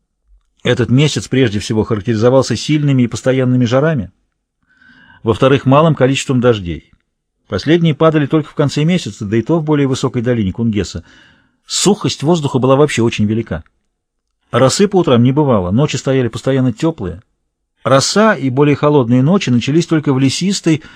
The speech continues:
и более высокой долине Верхнего Кунгеса, где двадцать девятого числа на рассвете я нашел иней на низменных местах островов реки,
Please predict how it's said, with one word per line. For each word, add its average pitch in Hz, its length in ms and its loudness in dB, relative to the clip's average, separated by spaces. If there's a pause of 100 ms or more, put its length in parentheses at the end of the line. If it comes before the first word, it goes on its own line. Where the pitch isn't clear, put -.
(340)
и 101 100 -2
более 151 300 4
высокой 160 420 2
долине 135 400 4
Верхнего 123 380 2
Кунгеса, 120 540 0 (440)
где 95 220 -4
двадцать 113 320 0
девятого 113 340 -2
числа 135 320 -4
на 123 80 0
рассвете 131 440 -2
я 123 120 2
нашел 135 400 0 (100)
иней 117 480 0 (260)
на 113 160 4
низменных 107 420 2
местах 107 360 -2
островов 110 420 -4
реки, 180 360 -2